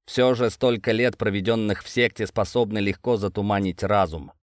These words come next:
Перестаешь задавать вопросы или сомневаться. Любые слова главы секты принимаешь за безусловную истину.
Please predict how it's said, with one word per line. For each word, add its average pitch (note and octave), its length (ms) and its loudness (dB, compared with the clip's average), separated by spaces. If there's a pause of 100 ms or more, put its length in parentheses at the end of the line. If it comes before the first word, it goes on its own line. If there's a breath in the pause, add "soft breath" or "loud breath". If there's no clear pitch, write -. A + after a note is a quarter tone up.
(440)
Перестаешь D3+ 520 4
задавать D3 400 4
вопросы C#3 540 2
или A#2+ 220 2
сомневаться. A2 640 0
Любые A#2+ 400 2
слова B2 340 4
главы A2+ 340 2
секты B2 360 -2
принимаешь G#2 760 0
за G#2+ 220 -2
безусловную G2+ 880 0
истину. F2 720 -8